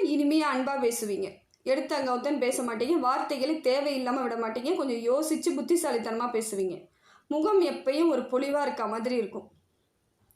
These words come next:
ஏன்னா சந்திரனோட இது வந்து அழகு தானே, அது உங்களுக்கு ஒரு அழகு கிடைக்கும், தேஜஸ் கிடைக்கும். இதனால நீங்க கவலைப்பட தேவையில்லை. சந்திரன் உங்களுக்கு நல்லா இருக்கு. செவ்வாயும் அதே போல சாதகமா இருக்குதுங்க. செவ்வாயும் கன்னிராசிக்காரர்களுக்கு சாதகமா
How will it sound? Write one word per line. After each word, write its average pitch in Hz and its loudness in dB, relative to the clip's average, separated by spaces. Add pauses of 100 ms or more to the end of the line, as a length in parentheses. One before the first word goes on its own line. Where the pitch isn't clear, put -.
(120)
ஏன்னா 302 0 (120)
சந்திரனோட 330 4
இது 269 -2
வந்து 285 0
அழகு 302 0
தானே, 220 -2 (300)
அது 269 -2
உங்களுக்கு 269 0
ஒரு 233 -2
அழகு 320 2
கிடைக்கும், 240 -2
தேஜஸ் 277 0
கிடைக்கும். 196 -8 (500)
இதனால 262 2
நீங்க 285 4
கவலைப்பட 254 -2
தேவையில்லை. 233 -2
சந்திரன் 294 0
உங்களுக்கு 233 -2
நல்லா 247 -2
இருக்கு. 370 0 (160)
செவ்வாயும் 359 2
அதே 262 -2
போல 254 0 (120)
சாதகமா 240 -2
இருக்குதுங்க. 185 -4 (840)
செவ்வாயும் 320 2
கன்னிராசிக்காரர்களுக்கு 254 0
சாதகமா 285 0